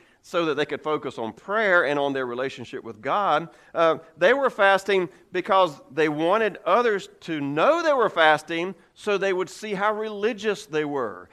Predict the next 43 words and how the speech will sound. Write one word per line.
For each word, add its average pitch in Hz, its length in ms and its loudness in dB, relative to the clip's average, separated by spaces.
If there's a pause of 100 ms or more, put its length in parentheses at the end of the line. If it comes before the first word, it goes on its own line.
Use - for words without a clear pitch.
(140)
And 160 120 -6
so 170 160 -4
they 165 100 -2
would 165 160 -4
come 185 160 -2
out 196 160 2
with 175 100 -6
their 156 120 -2
hair 165 340 -2
all 147 120 -2
messed 131 280 -6
up 113 220 -6
and 110 120 -10
with 101 100 -12
their 104 120 -12 (160)
shirt 185 340 -6
untucked 127 600 -6
like 107 160 -8
mine. 113 320 -6 (220)
And 151 160 0
they 156 100 4
were, 147 160 0 (260)
they 156 200 2
would, 160 280 -2
uh, 139 260 4 (200)
and 156 160 -2
they 156 80 4
would 151 140 0
be 160 100 -4
moaning, 180 380 2
"Oh, 254 340 -8
I'm 226 80 -12
so 226 220 0
hungry." 220 420 0
"Why 175 120 -2
are 269 80 0
you 233 100 -2
hungry?" 214 240 -2
"I'm 226 180 -4
fasting." 208 1040 0 (240)
"Oh, 233 580 -8
you're 208 140 -20
fasting. 190 500 -14